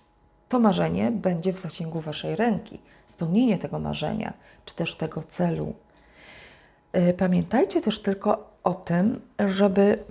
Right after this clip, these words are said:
mm, nie oszukiwać siebie samych albo nie dać się oszukać, e, w drodze do realizacji, e,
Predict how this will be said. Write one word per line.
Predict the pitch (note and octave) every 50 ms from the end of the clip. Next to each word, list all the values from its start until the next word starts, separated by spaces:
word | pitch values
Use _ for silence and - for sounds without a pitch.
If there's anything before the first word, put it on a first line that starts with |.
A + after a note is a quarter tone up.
| -
mm, | F#3 F3+ F3+ F3 F3 F3+ F3 F3 F3 F3 F#3+ G3 F#3+ G3
nie | A3+ - -
oszukiwać | A3+ G#3+ - - F#3+ F#3 - - E4+ G#4+ - - F3 D3 - -
siebie | - - - - D#3+ D#3+ D#3 D#3+ D#3 D3+ D3+ - - - - - - - -
samych | - - - F#3+ F3 E3+ D#3 D#3+ F#3 A#3 - - - - - - _ _ _ _ _ _ _ _ _ _ _ _ _ _ - - - - - -
albo | - F#3 F3 E3 F3
nie | E3+ E3+ F3+ A3+ C#4+
dać | C#4+ A#3 E3+ - -
się | - - - -
oszukać, | F3+ D#3+ - - - D#3 - - - E3 F#3 A#3 C#4+ - - - _ _ _ _ _ - - - - - - _
e, | - - F3+ F3+ F3+
w | F3 F3
drodze | - - G3+ A#3 C#4 C#4 C#4 - - E3 E3+ G3+ B3 C4+ A#3+ G#3+
do | G3+ F#3 G#3+ A#3 A3
realizacji, | G#3 G3 F#3+ F#3+ G3 F#3 F3 F#3 G3+ A#3+ A3+ - - - - E3 E3 F3 - -
e, | - F3 F3 E3+ E3+ E3+ F3